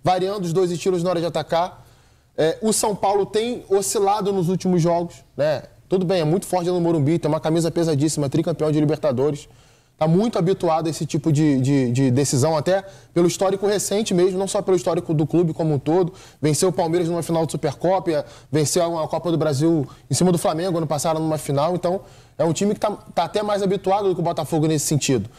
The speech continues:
Mas, é, eu acho que o que o Galo pode fazer dentro de casa, pela qualidade individual dos seus jogadores,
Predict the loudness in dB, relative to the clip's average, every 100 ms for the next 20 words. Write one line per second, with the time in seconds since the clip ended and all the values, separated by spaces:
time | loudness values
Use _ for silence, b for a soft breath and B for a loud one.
0 | B B B B 2 2 2 0 -2 -2
1 | 0 0 2 2 0 -2 -2 0 2 0
2 | -4 -4 0 0 2 2 0 -2 -4 -4
3 | -2 -2 0 0 0 0 0 0 0 0
4 | 0 -2 -6 -10 -16 b b b 0 0
5 | 0 0 2 0 0 -2 0 0 0 0
6 | 0 -2 -2 -2 0 0 0 0 0 -2
7 | -6